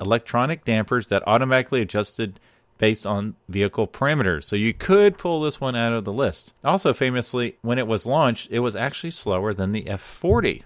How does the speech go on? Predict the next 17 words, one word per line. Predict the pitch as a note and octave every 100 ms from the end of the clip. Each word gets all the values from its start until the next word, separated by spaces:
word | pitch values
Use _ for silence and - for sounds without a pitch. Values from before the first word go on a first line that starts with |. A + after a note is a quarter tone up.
| -
which | -
is | F2+
not | G2 G2+
mentioned | F2+ - E2+
in | F2
this | G2 -
article. | C#3 E3 - D#2+ -
The | A#2
distinctive | - - E3 - E3
and | B2 B2
often | B2 D3 C3+
polarizing | - - F#3+ C3 A#2 A2+ A2 G2+
Pininfarina | D#3 D#3 C#3 A#2 F2+
bodywork, | A#2+ D3+ G#2 A2 G2+ - - _ A2+
amen | C3 C3 B2+
to | A2
that, | C#3+ A#2